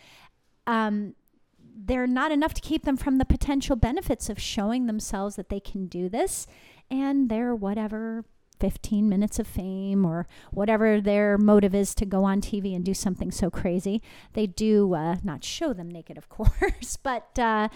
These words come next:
you can, uh, uh, it, it does imply that they're naked. Anyway, so think about your own life. And, you know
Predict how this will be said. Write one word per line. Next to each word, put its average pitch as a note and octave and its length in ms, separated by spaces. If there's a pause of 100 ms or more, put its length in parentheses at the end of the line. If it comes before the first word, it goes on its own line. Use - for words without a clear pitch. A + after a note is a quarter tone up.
(240)
you D4 100
can, G#3+ 280
uh, E3+ 320
uh, F#3 340
it, G#3 160
it A3+ 120
does G3+ 180
imply F3 460
that D3+ 180
they're C#3+ 100
naked. - 320 (520)
Anyway, D4 380
so F4 320
think G#4 240
about G#4 220
your F#4 120
own F4+ 180 (220)
life. - 300 (100)
And, B3+ 540
you F#4+ 200
know B3+ 440